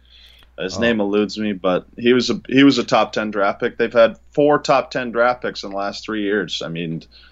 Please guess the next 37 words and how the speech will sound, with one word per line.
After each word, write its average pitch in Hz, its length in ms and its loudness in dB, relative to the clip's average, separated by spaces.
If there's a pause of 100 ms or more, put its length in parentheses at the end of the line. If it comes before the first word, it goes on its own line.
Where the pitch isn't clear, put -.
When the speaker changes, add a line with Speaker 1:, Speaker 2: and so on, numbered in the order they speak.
Speaker 1:
their 120 140 4
ability 120 360 4
to 104 140 2
develop 104 520 2
players 104 360 0
is, 87 320 -10
is 98 200 -8
really 104 220 0
impressive 92 460 -2
for 85 140 -8
me. 85 260 -6 (500)
But, 107 460 2 (120)
I 113 140 2
mean, 107 540 0 (240)
Nico 135 360 4
Hischier, 139 560 0
Hischier, 151 600 -2 (320)
uh, 107 140 2
they 117 120 2
got 131 220 4
him 139 80 0
in 127 60 -2
the 127 100 -4
import 131 400 -2
draft. 131 360 2
He 117 60 -10
had 120 120 -2
a - 40 -6
pretty 156 240 -4
good 143 180 -4
season 139 380 0
last 120 360 0
year. 127 340 0
I - 40 -10
think 127 200 -10
he 127 80 -6
had, 117 260 4